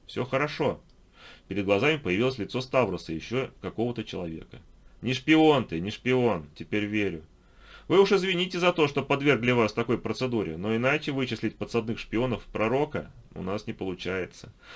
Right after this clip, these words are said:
Обычно перед лицом смерти никто не выдерживает. Агенты цепляются за возможность выжить,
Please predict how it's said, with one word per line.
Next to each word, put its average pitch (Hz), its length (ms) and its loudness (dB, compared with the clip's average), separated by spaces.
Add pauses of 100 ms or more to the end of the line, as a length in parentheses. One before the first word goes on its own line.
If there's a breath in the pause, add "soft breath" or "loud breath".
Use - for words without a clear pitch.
(140)
Обычно 175 400 2
перед 160 240 0
лицом 147 260 2
смерти 143 380 -2
никто 131 340 -4
не 123 80 0
выдерживает. 92 680 -2
Агенты 156 420 -2
цепляются 147 540 0
за 123 80 -2
возможность 123 720 0
выжить, 113 400 -2